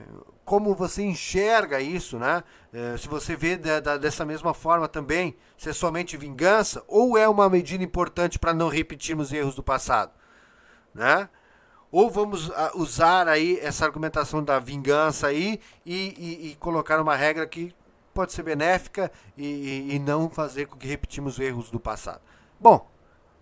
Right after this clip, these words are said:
deixa a sua opinião aí, quero ouvir a sua opinião, quero ver o seu ponto, o seu contraponto, tá? Quero te convidar mais uma vez a se inscrever aqui no Na Pauta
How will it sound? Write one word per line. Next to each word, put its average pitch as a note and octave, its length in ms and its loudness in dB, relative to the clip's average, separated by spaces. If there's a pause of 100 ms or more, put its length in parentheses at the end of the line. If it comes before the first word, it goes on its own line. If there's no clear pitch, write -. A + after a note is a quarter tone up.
(140)
deixa F#3+ 240 0
a - 20 -6
sua F#3+ 140 4
opinião E3+ 320 0
aí, D#3+ 160 4
quero D#3+ 220 2
ouvir D3 220 0
a D3+ 40 -4
sua D3+ 140 -6
opinião, C#3 340 -2
quero C3+ 220 -6
ver C#3 100 -4
o C3+ 40 -4
seu C#3 200 -6
ponto, - 440 -4
o - 60 -20
seu C#3 120 -12
contraponto, D3+ 680 -8 (640)
tá? C#3 260 4 (1400)
Quero D4 200 4
te - 80 -10
convidar G#3 540 0
mais G3+ 420 4
uma G#3+ 160 2
vez G3 240 2
a F3+ 80 4
se - 240 -2
inscrever A#3+ 800 4
aqui G3+ 220 4
no G3 100 2
Na D#3+ 160 6
Pauta E3 560 4